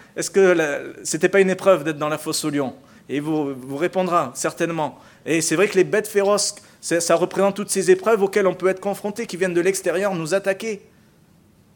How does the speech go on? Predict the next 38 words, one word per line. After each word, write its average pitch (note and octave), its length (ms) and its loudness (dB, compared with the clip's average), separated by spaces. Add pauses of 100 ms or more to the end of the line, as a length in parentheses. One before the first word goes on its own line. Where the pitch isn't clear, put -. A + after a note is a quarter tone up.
(220)
Mais D3+ 140 -2
face F3+ 260 0
à E3 80 0
toutes G#3+ 240 -8
ces D#3+ 500 -4
bêtes F#3+ 220 -2
féroces, E3 640 -2 (220)
Seigneur D#3 360 -4
nous D3+ 120 -4
promet E3 600 -4 (280)
sa - 180 -4
protection G3+ 760 -2
divine, E3+ 440 -6 (880)
surtout G3 560 -6 (640)
à C#3+ 100 -6
tous - 180 -10
ceux F3 180 2
qui D3+ 280 -6
marchent D3 240 -4
dans C3 100 -6
la B2+ 140 -2
justice, - 560 -8 (100)
tous E3 120 -2
ceux F#3 140 0
qui E3+ 180 -4
sont D#3+ 240 -2 (180)
comme F#3+ 180 2
Daniel, E3+ 320 0
qui E3 140 -2
ont D#3 60 2
une D3+ 100 -4
confiance F#3 480 -4
en D3+ 120 -4
Dieu, D3+ 220 -4 (240)
qui D#3+ 120 -8
servent G3+ 440 2
le F3 120 2
Seigneur F3+ 500 -2